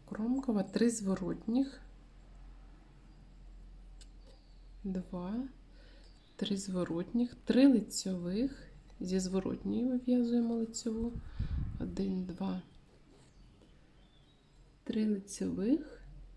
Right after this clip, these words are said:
п'ять зворотніх, два, три, чотири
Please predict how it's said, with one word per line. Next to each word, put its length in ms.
п'ять 520
зворотніх, 1000
два, 640
три, 440
чотири 1160